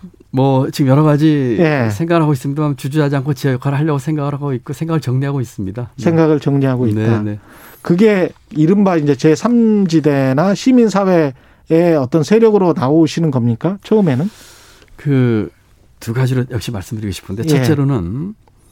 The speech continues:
Speaker 1: 해야 될 일이면은 해야 합니다.
Speaker 2: 음.
Speaker 1: 어려운 일이라고 생각해서 안 할 수는 없는 거죠. 우리가
Speaker 2: 예.
Speaker 1: 특히 우리 대한민국의 미래를 위해서는요. 의미 있는 일이고 해야 될 일이라고 하면은
Speaker 2: 예.
Speaker 1: 힘들어도 오래 걸려도 해야 되는 게,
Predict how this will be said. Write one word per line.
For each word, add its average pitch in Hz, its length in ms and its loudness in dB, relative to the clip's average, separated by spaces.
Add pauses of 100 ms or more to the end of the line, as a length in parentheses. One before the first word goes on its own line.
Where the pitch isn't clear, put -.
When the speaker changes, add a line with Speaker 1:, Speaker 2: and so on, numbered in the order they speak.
(380)
Speaker 1:
해야 185 100 0
될 185 160 4
일이면은 123 560 -2 (560)
해야 143 120 -6
합니다. 85 560 -12
Speaker 2:
음. 135 420 0 (600)
Speaker 1:
어려운 143 380 2
일이라고 120 500 0
생각해서 127 500 -8
안 95 100 -8
할 101 100 -6
수는 123 200 -6
없는 98 140 -4
거죠. 87 340 -10
우리가 90 280 -6
Speaker 2:
예. 139 60 2
Speaker 1:
특히 123 280 0
우리 107 300 -6
대한민국의 104 540 -6
미래를 101 380 -2
위해서는요. 90 640 -10 (200)
의미 139 220 2
있는 135 200 0
일이고 123 180 -4
해야 160 140 -4
될 156 140 -2
일이라고 104 300 -6
하면은 104 500 -6
Speaker 2:
예. 123 300 0
Speaker 1:
힘들어도 160 520 0
오래 117 140 0
걸려도 113 380 -6 (180)
해야 151 100 -2
되는 131 280 -2
게, 120 180 -8